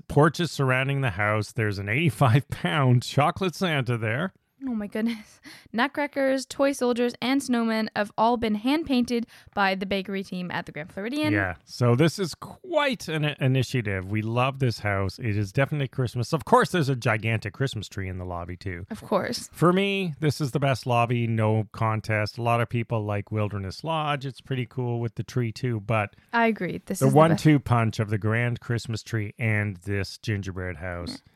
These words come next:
Speaker 2: But
Speaker 1: Plus, I just like the vibe better there.
Speaker 2: True. But then again, it wouldn't be Disney if they weren't trying to sell you something. So, along with the gingerbread house, there are limited edition pins, mugs,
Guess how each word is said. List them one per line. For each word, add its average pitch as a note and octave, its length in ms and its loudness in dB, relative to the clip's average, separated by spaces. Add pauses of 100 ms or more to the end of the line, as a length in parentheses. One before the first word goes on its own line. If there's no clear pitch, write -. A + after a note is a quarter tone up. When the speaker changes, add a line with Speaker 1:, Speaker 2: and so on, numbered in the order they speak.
(380)
Speaker 2:
But D4 100 0
Speaker 1:
Plus, F3+ 200 2
I C3+ 80 4
just A2+ 220 -2
like F#2+ 160 -6
the F#2+ 60 -8
vibe F2+ 360 -4
better F2+ 320 -6
there. F2+ 240 -8 (160)
Speaker 2:
True. - 220 -4 (200)
But D4+ 120 -4
then F4 180 0
again, A#3+ 340 -2
it - 140 -4
wouldn't F4 240 2
be B3+ 80 2
Disney A3+ 380 -4
if A3+ 140 -6
they D4 120 0
weren't A3+ 260 0
trying G#3+ 360 0
to C4 100 -6
sell C#4+ 260 -2
you B3+ 160 0
something. G#3+ 440 -2
So, C#4 440 4 (360)
along D#4 320 4
with D#4+ 100 -4
the D4+ 80 0
gingerbread C4 420 0
house, G3+ 280 2 (240)
there A#3 120 2
are G#3+ 140 4
limited C4 380 2
edition A3+ 420 0
pins, D#4 560 0
mugs, C4 400 2